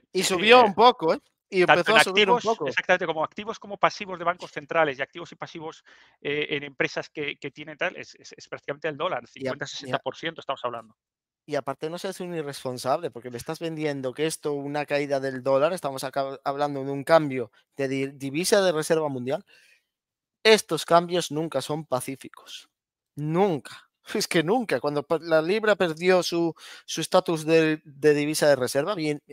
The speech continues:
Speaker 1: eh, fue en, en intermedio entre dos guerras mundiales.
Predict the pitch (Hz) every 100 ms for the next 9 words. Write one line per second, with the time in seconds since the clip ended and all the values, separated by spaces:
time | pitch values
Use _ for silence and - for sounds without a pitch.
0 | - 147 127 _ - 165 180 170 - _
1 | _ 185 175 180 160 160 156 160 160 190
2 | 254 202 135 143 202 147 170 - 131 117
3 | 120 180 196 120